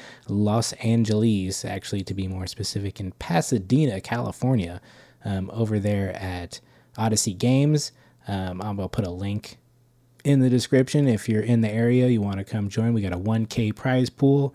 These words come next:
Myself <clears throat> and the, uh, inimitable,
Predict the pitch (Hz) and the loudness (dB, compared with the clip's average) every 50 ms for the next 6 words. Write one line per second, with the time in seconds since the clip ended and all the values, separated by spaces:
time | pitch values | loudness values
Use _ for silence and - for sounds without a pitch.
0 | - - - - - _ _ _ 117 107 101 98 - - - 135 123 120 120 110 | -10 -20 -20 -20 -20 _ _ _ -6 -4 -4 -4 -4 -2 0 2 2 2 0 -2
1 | - - - _ _ 147 151 - - - 113 107 104 104 104 101 101 101 98 98 | -4 -10 -16 _ _ 4 4 4 0 -2 -2 0 0 0 0 0 0 -2 -2 -4
2 | 98 92 92 92 92 - - 123 113 117 120 120 123 120 113 117 117 113 113 - | -6 -6 -6 -8 -8 -4 0 2 4 4 4 4 2 4 4 4 4 2 0 -2